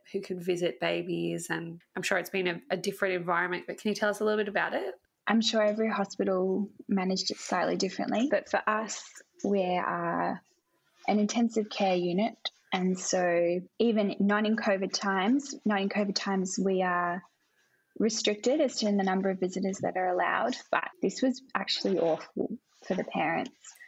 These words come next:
Speaker 2: At one stage, they were only allowed one parent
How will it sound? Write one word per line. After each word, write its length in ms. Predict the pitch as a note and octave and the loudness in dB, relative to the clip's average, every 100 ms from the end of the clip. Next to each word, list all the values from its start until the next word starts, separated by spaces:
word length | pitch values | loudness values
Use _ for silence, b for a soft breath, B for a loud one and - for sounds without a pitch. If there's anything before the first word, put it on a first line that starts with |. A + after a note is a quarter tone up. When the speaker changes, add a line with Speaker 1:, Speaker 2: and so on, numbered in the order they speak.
| B B | B B
Speaker 2:
At 180 | G3+ - | -2 2
one 240 | G#3 A3 | 2 4
stage, 560 | A3 - A3 G#3+ - - - | 2 2 2 4 2 2 2
they 100 | G3 | 2
were 140 | - | 2
only 240 | G3 G3 F#3 | 0 0 2
allowed 540 | F#3 F3+ F3 F3 F#3+ - _ _ _ | 2 2 2 0 0 -4 _ _ _
one 240 | G3+ F#3+ G3+ | 0 0 0
parent 500 | - F#3 - B3 | -2 0 0 0